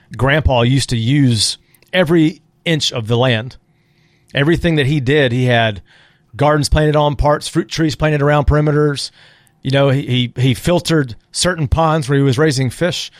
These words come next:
We'd go through a filter system, create it, make, like, fertilizer. He'd use the fertilizer in the fields.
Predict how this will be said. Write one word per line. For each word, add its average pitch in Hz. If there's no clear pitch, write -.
We'd 117
go 147
through 131
a 107
filter 156
system, 151
create 151
it, 156
make, 143
like, 139
fertilizer. 151
He'd 123
use 139
the 120
fertilizer 135
in 120
the 113
fields. 165